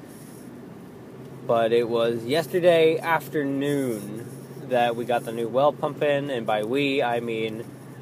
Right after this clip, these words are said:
my father slash landlord and, um, the, his ragtag group of, uh, auto body shop employees plus a plumber got it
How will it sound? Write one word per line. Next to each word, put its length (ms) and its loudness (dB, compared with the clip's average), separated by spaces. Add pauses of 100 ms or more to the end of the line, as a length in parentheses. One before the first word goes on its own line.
(100)
my 440 0
father 540 6
slash 320 -2
landlord 640 6
and, 540 -6 (600)
um, 600 -4 (440)
the, 380 -8 (260)
his 200 0
ragtag 680 4
group 320 2 (1200)
of, 400 0 (680)
uh, 380 4
auto 160 6
body 200 6
shop 240 2
employees 920 2
plus 280 2
a 60 -2
plumber 460 0 (2750)
got 280 4
it 160 0